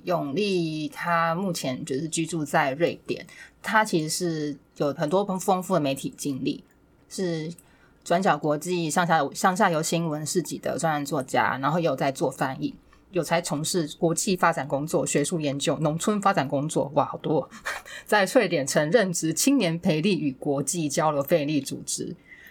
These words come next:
还有担任保姆及警察学校演练替身。嗯，这个我就是在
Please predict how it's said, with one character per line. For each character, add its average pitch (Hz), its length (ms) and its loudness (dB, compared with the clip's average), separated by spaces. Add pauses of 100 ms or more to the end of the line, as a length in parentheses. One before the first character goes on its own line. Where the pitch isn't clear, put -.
(240)
还 247 220 4
有 233 140 6
担 233 320 2
任 262 200 4
保 185 260 6
姆 202 220 2
及 170 220 -2
警 156 240 0
察 147 240 4
学 156 200 0
校 180 200 4
演 143 220 -2
练 156 220 2
替 160 220 0
身。 147 360 2 (640)
嗯， 240 300 2
这 302 140 4
个 294 140 6
我 180 120 4
就 220 120 0
是 226 180 2
在 202 420 4